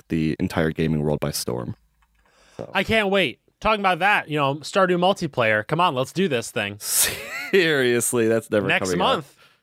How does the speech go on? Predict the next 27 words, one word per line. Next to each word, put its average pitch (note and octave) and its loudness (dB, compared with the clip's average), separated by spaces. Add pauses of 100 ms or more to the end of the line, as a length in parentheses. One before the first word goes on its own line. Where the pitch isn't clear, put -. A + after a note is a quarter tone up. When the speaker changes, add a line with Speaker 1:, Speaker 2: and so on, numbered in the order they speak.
(160)
Speaker 1:
No, - 0
Speaker 2:
Next F2+ 2
Speaker 1:
it's E2 -4
Speaker 2:
month. F#3 0
Speaker 1:
not. - -8 (140)
No, E2+ -2
it's - -8
Speaker 2:
That's D3 0
Speaker 1:
not. D#3+ -2
Speaker 2:
what F3 2
he, F3 2
that's E3+ -4
what E3+ -4
they F#3 0
said. D4 -2 (340)
Speaker 1:
Yeah, B3 0
but D3+ 0
I F3 4
think G3 0
they - -6
said F#3 2
next F3 0
month, E3+ 2
like, C3+ 2
eight D3+ 2
times D#3+ 0
already. E2+ 0